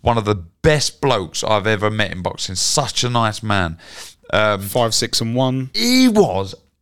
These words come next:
Speaker 1: hard as they come. He gave me, like, some real tough spars.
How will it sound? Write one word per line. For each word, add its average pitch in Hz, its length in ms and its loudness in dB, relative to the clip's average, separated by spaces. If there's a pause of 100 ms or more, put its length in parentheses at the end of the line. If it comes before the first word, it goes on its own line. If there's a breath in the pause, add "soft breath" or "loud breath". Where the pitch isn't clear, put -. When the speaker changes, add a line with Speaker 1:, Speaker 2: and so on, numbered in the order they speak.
(100)
Speaker 1:
hard 175 380 4
as 165 160 0
they 156 180 0
come. 131 420 0
He 180 340 2
gave 165 280 -2
me, 123 180 2
like, 117 240 -2
some 135 240 -2
real 170 260 0
tough 139 280 -2
spars. 131 440 -2